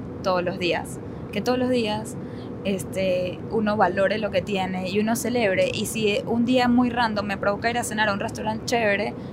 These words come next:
vamos y lo hacemos. No hay que esperar al cumpleaños para hacer eso. Si un día tú me quieres dar un detalle, ¿sabes? Eh, eh, puedes hacerlo, porque no hay que esperar a esos peque-, cortos días, o sea, tipo, pocos días del año para expresar el amor y el cariño por otro.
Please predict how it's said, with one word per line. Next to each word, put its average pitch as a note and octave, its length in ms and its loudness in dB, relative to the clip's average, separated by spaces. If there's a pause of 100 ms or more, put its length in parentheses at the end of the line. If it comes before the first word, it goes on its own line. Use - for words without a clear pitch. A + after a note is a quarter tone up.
(160)
vamos A#3+ 280 6
y B3+ 40 4
lo A3+ 100 2
hacemos. G3+ 360 2
No G3 80 4
hay G3+ 60 2
que A3+ 100 2
esperar G3 320 0
al G3+ 100 -4
cumpleaños G3+ 480 0
para G3 160 2
hacer F#3 220 -4
eso. G3+ 280 -2 (280)
Si - 120 -2
un G#3 60 2
día A3+ 120 2
tú B3 100 4
me A#3+ 100 6
quieres A3+ 180 0
dar G#3+ 160 2
un A3 100 -4
detalle, G3 640 2 (380)
¿sabes? G3 500 2 (140)
Eh, - 260 -4
eh, - 120 -6 (120)
puedes A#3+ 240 4
hacerlo, G#3 460 2
porque G3 200 -2
no A3 80 2
hay A#3+ 60 2
que C4+ 100 -2
esperar G3+ 760 2
a G3 120 6
esos A#3 240 2
peque-, G#3+ 400 0
cortos A#3 340 -2
días, B3+ 240 0
o B3 40 -2
sea, G3+ 220 6
tipo, F#3+ 380 -4 (100)
pocos A#3 280 4
días B3+ 220 4
del C4 140 2
año C4+ 300 6 (420)
para A2+ 460 6 (280)
expresar F#3+ 760 2
el F#3+ 420 2
amor G3+ 320 8
y G#3+ 40 4
el G#3 80 0
cariño F#3+ 300 -2
por A#3 140 2
otro. F#3+ 220 2